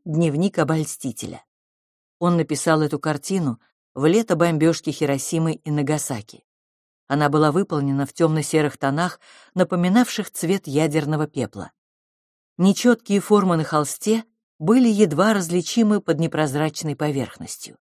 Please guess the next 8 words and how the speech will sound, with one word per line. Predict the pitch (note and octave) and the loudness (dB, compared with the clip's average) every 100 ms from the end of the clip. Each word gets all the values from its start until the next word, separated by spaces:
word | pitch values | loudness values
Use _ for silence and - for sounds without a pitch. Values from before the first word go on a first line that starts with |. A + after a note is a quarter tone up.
| _ _ _ _ - | _ _ _ _ -4
Они | D3+ E3 | -2 -2
словно | D#3+ E3+ D#3+ E3+ D#3+ - _ | 2 4 4 2 -2 -12 _
тщетно | - - F#3+ F3 E3 | -12 -2 0 0 -2
стремились | D#3 - E3 F3 E3 - | -6 -4 0 0 0 0
вырваться | D#3 F3+ E3 D#3+ F3 | 0 2 2 -2 -4
из | - - | -8 -8
плотного | - D#3+ D#3+ E3 D#3 | 0 0 2 0 -2
тумана. | D#3+ D#3+ C3+ F2 - | 0 -2 -2 -6 -14